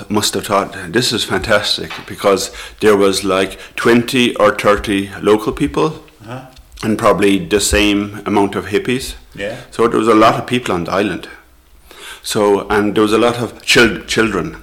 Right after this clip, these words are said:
Speaker 2: Mm-hmm.
Speaker 1: So my childhood growing up there was very good because there were so many kids.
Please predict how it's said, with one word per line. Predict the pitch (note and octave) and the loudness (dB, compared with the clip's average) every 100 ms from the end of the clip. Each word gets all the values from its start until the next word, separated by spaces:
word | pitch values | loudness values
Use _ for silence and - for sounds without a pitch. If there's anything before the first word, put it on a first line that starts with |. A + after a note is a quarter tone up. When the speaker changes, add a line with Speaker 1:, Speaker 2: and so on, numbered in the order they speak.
| - - | -6 -6
Speaker 2:
Mm-hmm. | - C3 - | -10 -12 -14
Speaker 1:
So | - A#2 G#2+ | -2 2 4
my | G#2+ G#2 | 4 2
childhood | - A#2 B2 A2 F#2 | 4 4 4 0 -2
growing | G#2+ F#2+ G2+ | 0 2 0
up | G2+ | -2
there | G2 | -2
was | F#2 F2+ | -2 0
very | G2+ G2 | 0 0
good | F#2 G#2 G#2 - - | -2 -2 -4 -6 -14
because | F2 F2+ E2+ - | -10 -8 -8 -8
there | F2+ | -8
were | - | -4
so | A2+ | -4
many | A2 G#2 | -2 -4
kids. | G2 A2+ E2+ - | -4 -4 -4 -8